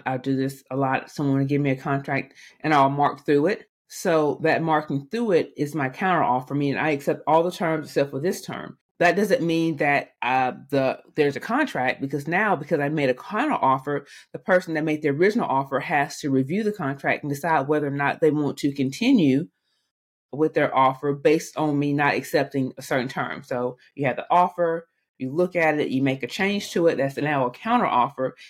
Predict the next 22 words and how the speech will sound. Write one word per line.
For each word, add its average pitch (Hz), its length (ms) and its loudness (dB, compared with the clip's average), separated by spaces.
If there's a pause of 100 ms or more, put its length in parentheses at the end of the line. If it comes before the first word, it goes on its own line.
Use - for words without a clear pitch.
and 143 100 -4
then 139 80 0
it 120 60 -4
goes 143 240 0
back 143 200 0
to - 60 -20
the - 100 -2
original 160 340 -4
party 135 400 -2
for 135 100 -16
them 143 180 -4
to 143 120 -18
decide 139 400 -2
whether 131 160 -2
or 123 40 -8
not 127 200 -4
they 135 80 -2
want 131 180 -6
to 127 80 -4
accept 139 320 -4
that 131 140 -4
offer 123 500 -2